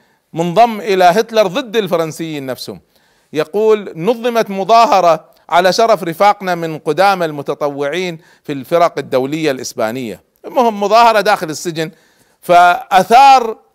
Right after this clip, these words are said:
عصياننا هذا حفيظة القائد، القائد المعسكر الف-، هذا الفرنسي، فاستشاط غضباً وأنذرنا ثلاثاً نوقف المظاهرات أو الاحتفالات هذه،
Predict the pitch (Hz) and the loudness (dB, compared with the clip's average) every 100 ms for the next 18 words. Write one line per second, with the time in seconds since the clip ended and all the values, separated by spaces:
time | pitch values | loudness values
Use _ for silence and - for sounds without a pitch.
0 | _ - 165 - 202 240 233 202 170 190 | _ -8 -6 -2 2 2 2 0 0 2
1 | 202 170 160 - _ _ 165 170 226 208 | 2 2 0 -2 _ _ -4 -2 0 2
2 | 190 180 - 160 143 - 190 202 156 143 | 2 0 -6 -8 -8 2 4 4 0 -6
3 | 131 127 135 156 160 147 135 143 165 - | -8 -8 -2 0 0 -2 -4 -4 -4 -4
4 | 135 117 120 117 113 143 120 101 127 143 | -6 -6 -10 -6 -2 -2 -2 -4 -4 -6
5 | - 87 _ _ _ _ 202 202 - 202 | -10 -18 _ _ _ _ -2 -2 0 2
6 | 247 240 233 185 196 220 208 208 208 - | 4 4 2 2 2 4 4 2 0 -8
7 | _ _ _ 156 190 202 202 196 240 233 | _ _ _ 0 2 2 0 2 4 4
8 | 220 196 185 196 220 196 170 156 196 214 | 2 2 2 4 2 2 -2 0 2 2
9 | 208 185 180 156 156 156 151 165 180 165 | 0 -4 -6 -10 -2 2 4 4 4 2
10 | 147 135 127 117 - 135 139 156 139 127 | -2 -4 -6 -10 -10 -2 0 2 0 0
11 | 120 101 95 | -2 -2 -10